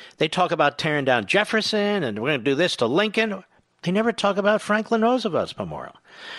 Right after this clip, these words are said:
They never talk about the various buildings named after Woodrow Wilson. Now, why would that be? The presidential directive had authorized the removal of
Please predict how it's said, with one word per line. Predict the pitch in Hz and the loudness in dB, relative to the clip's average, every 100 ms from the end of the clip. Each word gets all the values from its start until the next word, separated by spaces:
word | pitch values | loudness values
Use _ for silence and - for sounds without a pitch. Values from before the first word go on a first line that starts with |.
| - | -2
They | 185 | 0
never | 233 247 | 2 0
talk | - 233 196 | 0 0 2
about | 220 220 214 | 2 2 2
the | |
various | 156 165 185 | 2 2 2
buildings | - 139 127 160 143 | 0 0 2 -2 -2
named | 175 180 | 0 2
after | 202 - | 0 2
Woodrow | 202 220 196 220 | 2 2 4 2
Wilson. | 233 247 196 | 4 0 0
Now, | 202 | 0
why | 202 240 | 4 2
would | 254 247 | 2 0
that | 233 - | -2 -2
be? | 170 - - _ _ _ _ _ _ _ _ _ _ _ _ _ _ _ _ _ _ _ _ _ _ _ _ _ _ _ _ _ _ _ _ _ _ _ | -4 -4 -12 _ _ _ _ _ _ _ _ _ _ _ _ _ _ _ _ _ _ _ _ _ _ _ _ _ _ _ _ _ _ _ _ _ _ _
The | - | -4
presidential | - 240 226 220 208 180 | 0 0 2 0 0 -4
directive | 147 156 185 190 131 110 | 0 2 2 2 -4 0
had | 143 | 0
authorized | 151 165 170 165 151 143 139 | 4 2 2 2 4 2 0
the | 131 | -2
removal | 135 147 160 151 | 0 0 2 2
of | 123 | 0